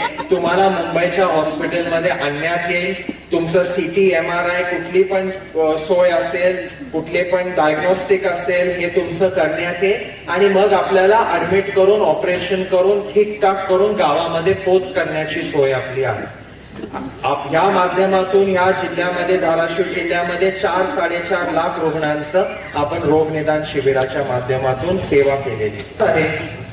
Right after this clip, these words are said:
की आपल्याला चांगलं काहीतरी काम करायचंय, आपल्याला सकारात्मक काम करायचंय, आपल्याला विकासाच्या दिशेनं पुढे जायचंय. आपल्याला कुठला खोडसाळपणा, बोलबच्चनगिरी, कुठलं पण टाइमपास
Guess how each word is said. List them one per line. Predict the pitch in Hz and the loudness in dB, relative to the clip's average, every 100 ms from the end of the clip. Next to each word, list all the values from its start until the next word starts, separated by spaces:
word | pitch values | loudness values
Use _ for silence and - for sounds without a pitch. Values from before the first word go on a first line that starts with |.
| - | 0
की | 202 | 2
आपल्याला | 196 202 208 254 | 4 4 4 2
चांगलं | - 190 185 202 | 2 0 4 4
काहीतरी | 180 160 156 156 151 | 4 2 0 -2 -2
काम | 156 135 - | -2 -2 -2
करायचंय, | 135 123 113 - 113 - - - | -2 0 -2 -4 -6 -4 -6 -4
आपल्याला | 147 160 185 190 202 | -2 0 4 4 4
सकारात्मक | - 196 190 202 196 202 202 | 2 2 4 4 4 2 2
काम | - 170 151 | 2 0 0
करायचंय, | 151 143 123 - 123 - - - 349 | 2 2 2 -2 -4 -6 -10 -8 -2
आपल्याला | - - 185 185 | -2 2 4 6
विकासाच्या | 190 160 147 185 185 185 214 | 4 2 2 4 4 4 4
दिशेनं | 202 185 226 208 208 | 2 2 2 4 4
पुढे | 214 190 180 | 4 6 6
जायचंय. | 170 147 131 - 123 131 - - - | 6 4 2 0 -4 -6 -8 -6 -2
आपल्याला | 139 190 180 185 185 | 0 2 4 4 4
कुठला | 185 180 185 | 2 2 2
खोडसाळपणा, | 185 165 151 - 180 - 175 165 175 175 160 | 4 2 0 0 0 0 0 0 0 0 0
बोलबच्चनगिरी, | 165 156 156 196 175 - 160 156 170 165 - - - | 0 0 -2 -2 -2 -2 -2 -2 -4 -8 -12 -16 -6
कुठलं | 151 170 165 | -4 2 2
पण | 160 165 165 165 165 - - - 156 | 4 0 -2 -4 -8 -12 -16 -4 0
टाइमपास | 147 143 143 | 0 0 -2